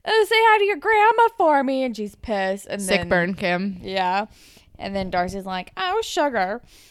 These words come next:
Speaker 1: And
Speaker 2: And then I wanted to punch her right in the face.
Speaker 1: And then, so then Marco has organized another poker game to, like, buy back in. Uh, but this time he does it at the t-shirt shop because they got busted at the other place.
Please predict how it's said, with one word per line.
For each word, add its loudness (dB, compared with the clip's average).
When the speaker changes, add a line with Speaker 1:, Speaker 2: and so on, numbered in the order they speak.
Speaker 1:
And -4
Speaker 2:
And -4
then -2
I -2
wanted -4
to -10
punch -10
her -8
right -6
in -12
the -10
face. -16
Speaker 1:
And -8
then, 0
so -6
then -2
Marco 0
has -2
organized -4
another 0
poker -4
game -4
to, -8
like, -2
buy 0
back -6
in. -6
Uh, 0
but -2
this -4
time -6
he -6
does -4
it -6
at -4
the -10
t-shirt -8
shop -6
because -12
they -8
got -8
busted -10
at -8
the -8
other -8
place. -12